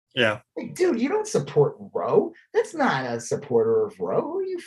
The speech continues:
Speaker 2: fucking kidding? Like, how dumb are you? Obviously. Okay, so I posted on his, um,
Speaker 1: Yeah.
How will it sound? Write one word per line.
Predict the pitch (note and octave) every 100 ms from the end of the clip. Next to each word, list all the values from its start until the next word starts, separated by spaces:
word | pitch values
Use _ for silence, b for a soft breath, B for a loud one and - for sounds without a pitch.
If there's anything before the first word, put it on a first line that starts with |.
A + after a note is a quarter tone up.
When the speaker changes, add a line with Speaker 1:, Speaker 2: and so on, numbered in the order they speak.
| -
Speaker 2:
fucking | C#4+ C#4+ D4 A#3
kidding? | C#4 C#4 F4+ C3 G#2 - _ b b -
Like, | A3+ A#3
how | D#4+ D4
dumb | C#3+ F#3 A3+ C#4+ G#3+
are | E3 F3
you? | - - _ _ -
Obviously. | F3+ D#3 D3 C3+ A2+ G2+ - _ _ B B
Okay, | E3 F3+ D3 - _
so | - F#3+ F3+
I | E3 G#3 - -
posted | C#3+ C#3+ E3 G3+ F#3+
on | F#3 C#3+ C#3+ C3+
his, | A#2+ C3 A#2+ A#2 A#2 A#2 -
um, | A#2 A#2 A2 A2 A2 G#2+ A2
Speaker 1:
Yeah. | E3+ E3 E3